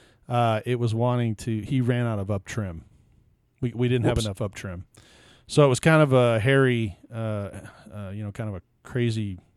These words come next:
Speaker 1: first flight because he was expecting it to just take off and fly normal.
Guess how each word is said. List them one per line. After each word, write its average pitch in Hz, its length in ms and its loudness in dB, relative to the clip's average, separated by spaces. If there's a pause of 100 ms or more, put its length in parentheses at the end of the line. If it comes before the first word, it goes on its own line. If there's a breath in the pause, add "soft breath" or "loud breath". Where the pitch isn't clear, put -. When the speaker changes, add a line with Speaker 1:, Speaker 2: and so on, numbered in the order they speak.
(920)
Speaker 1:
first - 480 0
flight 110 480 -8
because 104 640 -8
he 143 120 -2
was 135 200 2
expecting 120 560 -4
it 113 180 -4
to 117 100 -6
just 107 240 -6
take 113 240 -10
off 107 240 -6
and 98 140 -6
fly 104 240 -10
normal. 139 540 2